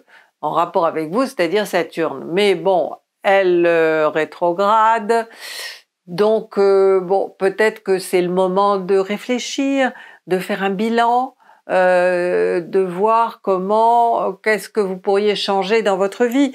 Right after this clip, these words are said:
parce que avec Saturne, on n'aime pas le changement, mais peut-être qu'il faut accepter un certain changement.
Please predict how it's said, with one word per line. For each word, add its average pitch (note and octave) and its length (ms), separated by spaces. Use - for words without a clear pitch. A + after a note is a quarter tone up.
parce F#3+ 220
que G#3 320
avec G3 360
Saturne, G3 640
on F3 80
n'aime E3+ 320
pas F3+ 220
le E3+ 60
changement, A3+ 760
mais G3 140
peut-être G#3 480
qu'il G3 200
faut C4+ 640
accepter G3 1000
un C4+ 180
certain E3+ 480
changement. D3 640